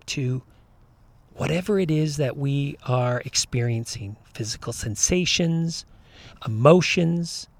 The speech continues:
that voice in our head, and some of the thoughts that we can have come through our mind. And we're just trying to see it and not react to it. So as we're walking,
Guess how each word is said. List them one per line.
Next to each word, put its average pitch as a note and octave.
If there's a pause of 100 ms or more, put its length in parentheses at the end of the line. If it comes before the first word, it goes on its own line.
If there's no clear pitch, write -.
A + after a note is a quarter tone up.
(100)
that G#2+
voice D3
in C#3
our B2+
head, D3
and B2
some C#3+
of C3+
the A#2
thoughts - (760)
that B2+
we C#3
can B2+ (500)
have B2+
come C3+
through B2+
our A#2
mind. A#2 (3750)
And E3
we're G3
just B3
trying C4
to -
see G#3
it -
and C#3+
not D#3+
react D3+
to G#2+
it. F2+ (1700)
So -
as D3
we're C#3+
walking, D#3